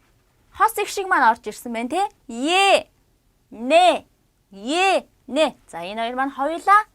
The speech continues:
тийм гэсэн үг байгаа. Е.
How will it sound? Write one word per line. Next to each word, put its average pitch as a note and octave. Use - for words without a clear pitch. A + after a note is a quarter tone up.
тийм G#4
гэсэн -
үг D#3
байгаа. -
Е. F#4